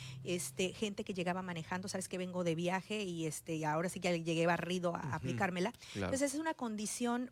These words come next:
Speaker 1: previa de la aplicación de la vacuna muy diferente a la de cincuenta y sesenta años. Entonces, eso es lo que nos explicaba el sector salud, que sí, que sí lo hay y no lo ocultamos, pero reitero, es parte de que estás recibiendo el virus y que tu cuerpo no está preparado para, para recibirlo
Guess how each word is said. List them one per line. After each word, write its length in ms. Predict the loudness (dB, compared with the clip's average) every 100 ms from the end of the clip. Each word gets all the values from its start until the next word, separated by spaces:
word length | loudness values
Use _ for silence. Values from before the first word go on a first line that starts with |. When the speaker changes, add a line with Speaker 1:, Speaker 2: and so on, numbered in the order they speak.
| 0
Speaker 1:
previa 560 | 2 4 4 2 0 -2
de 280 | 0 2 2
la 60 |
aplicación 400 | 0 -4 -6 -2
de 60 | -2
la 80 | 0
vacuna 400 | -2 -2 -2 -4 -14 -10 0
muy 280 | 4 6 6
diferente 520 | 4 4 2 2 2
a 40 |
la 120 | 4
de 120 | 2 0
cincuenta 460 | -4 -4 -4 -2
y 40 | -4
sesenta 420 | -4 -6 -2 0
años. 300 | 0 -6 -12 -18 -10
Entonces, 340 | -2 0 0 2
eso 320 | 2 2 2
es 80 | 2
lo 100 | 0
que 80 | -2
nos 140 | -4
explicaba 400 | -4 -4 0 2
el 80 | 2
sector 260 | -2 -6
salud, 280 | -2 -2 -2
que 120 | -4
sí, 220 | -2 -2 -2
que 140 | -8 -2
sí 120 | 2
lo 120 | 4
hay 160 | 4 2
y 40 |
no 120 | 0
lo 80 | 0
ocultamos, 580 | 0 -4 0 0 0 -6 -12 -10
pero 180 | 0 2
reitero, 420 | 2 2 4 4
es 120 | 2 0
parte 520 | 2 2 2 -4 -2
de 120 | -2
que 80 | -4
estás 240 | -6 -6
recibiendo 400 | -6 -6 -6 -4
el 60 | -4
virus 340 | -4 -4 -8 -14 -10
y 80 | -6
que 100 | -4
tu 120 | -6
cuerpo 340 | -6 -6 -4 -4
no 180 | -2 -4
está 400 | -4 -4 -4 -2
preparado 480 | -4 -4 -4 -4
para, 300 | -6 -6 -8 -4
para 140 | -4
recibirlo 560 | -2 -4 -2 -2 -2